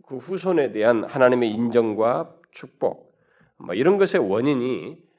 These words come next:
아, 백 퍼센트 부모에게 있다고 말할 수는 없지만,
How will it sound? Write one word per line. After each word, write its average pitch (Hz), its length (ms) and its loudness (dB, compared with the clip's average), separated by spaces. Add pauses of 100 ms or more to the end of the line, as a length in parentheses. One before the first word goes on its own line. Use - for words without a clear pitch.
(220)
아, - 220 -20
백 - 200 -16
퍼센트 113 840 -2
부모에게 110 540 0
있다고 92 640 -4
말할 - 340 -8
수는 220 400 -2
없지만, 98 540 -4